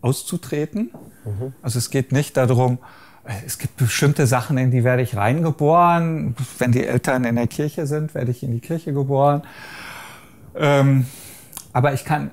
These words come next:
Speaker 1: ich kann eben, darf eben austreten. Und das Austrittsrecht ist sozusagen, äh, das wichtige Recht und das kann man Sezessionsrecht nennen. Aber auch da gibt's eben sozusagen diesen Fallstrick,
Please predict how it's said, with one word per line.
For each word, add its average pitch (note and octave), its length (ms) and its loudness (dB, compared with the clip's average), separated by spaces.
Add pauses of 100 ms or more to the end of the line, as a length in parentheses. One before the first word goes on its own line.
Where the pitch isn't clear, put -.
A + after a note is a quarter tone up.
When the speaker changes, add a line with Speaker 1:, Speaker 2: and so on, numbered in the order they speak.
Speaker 1:
ich - 180 -12
kann A2+ 260 -4
eben, G#2+ 260 -6
darf A2 240 -6
eben G#2+ 220 -8
austreten. F#3 800 -2 (440)
Und C3+ 120 -6
das - 180 -6
Austrittsrecht C#3+ 800 0
ist - 160 -8
sozusagen, A2 840 0
äh, G#2 380 -4 (420)
das G#2 240 -4
wichtige E3 420 0
Recht F3+ 340 0
und B2+ 160 -2
das - 280 -4
kann - 200 -2
man C3 200 2
Sezessionsrecht A#2+ 1120 -2
nennen. F3+ 340 -2 (500)
Aber C3+ 220 -4
auch - 120 -8
da - 320 -6
gibt's E3+ 300 -6
eben D3+ 320 -4 (240)
sozusagen B2+ 400 -2
diesen A#2 240 0
Fallstrick, F3 880 -2